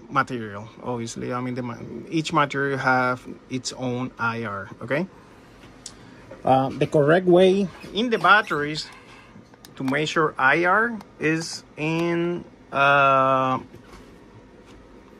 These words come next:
um, oh my God, nominal voltage. That's the correct way to measure I R in batteries, okay? Well, I don't wanna make it longer.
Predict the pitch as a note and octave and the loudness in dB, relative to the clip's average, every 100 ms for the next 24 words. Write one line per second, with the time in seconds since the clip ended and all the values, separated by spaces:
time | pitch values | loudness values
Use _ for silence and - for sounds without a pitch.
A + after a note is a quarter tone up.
0 | - - - - - - - C3+ C3+ C3 | -20 -20 -20 -20 -20 -20 -2 4 4 4
1 | C3 B2 B2 A#2 - - - - - D#3 | 2 0 -2 -4 -10 -20 -20 -18 -4 -2
2 | B2+ C3 C3 - - - E3 E3+ F3+ D#3+ | 0 0 -2 -12 -20 -6 2 4 4 4
3 | D3 C3+ - A2 - - - C#3+ D3 D#3 | 2 -4 -6 -10 -10 -10 -4 -4 -2 -4
4 | - C3+ C#3 C3+ C#3 C3+ C3+ C#3 - C3 | -2 0 0 0 -2 -2 -4 -8 -6 -4
5 | C3+ C3+ - - - C3 C3+ C3 C3 C3 | -2 -4 -8 -12 -8 -4 -2 -2 -2 -2
6 | C3 - A#2+ B2 B2+ B2 B2 B2 A#2 G#2+ | -4 -4 -2 -2 -2 -4 -6 -6 -6 -10
7 | A2 A#2 A#2+ A#2+ - G#3 G3+ - - - | -12 -14 -14 -10 -8 -8 -10 -18 -20 -18
8 | - - D#3+ F3 F#3+ - C#3+ D3+ D3+ D3 | -20 2 6 6 4 0 -2 0 0 0
9 | C#3+ C#3 C#3 D3+ E3+ D#3+ D#3+ D#3+ | 0 -2 0 0 2 0 0 0